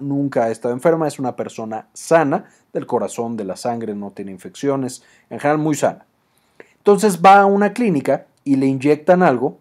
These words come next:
en su bracito o en alguna otra parte para que su médula ósea esté súper estimulada y saque a estas células precursoras o estas células madre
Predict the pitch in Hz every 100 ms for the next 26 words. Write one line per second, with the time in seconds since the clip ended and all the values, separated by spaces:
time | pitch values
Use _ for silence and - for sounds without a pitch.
0 | - 107 113 104 104 160 165 117 101 95
1 | 95 107 110 135 135 139 147 - _ _
2 | - 135 139 143 135 143 143 165 170 147
3 | 151 143 131 135 127 185 185 170 147 165
4 | 175 196 123 151 - _ - 135 - 170
5 | 165 127 117 127 - 104 120 110 107 -
6 | _ _ _ - 131 127 147 151 170 180
7 | 127 - 127 127 127 165 131 147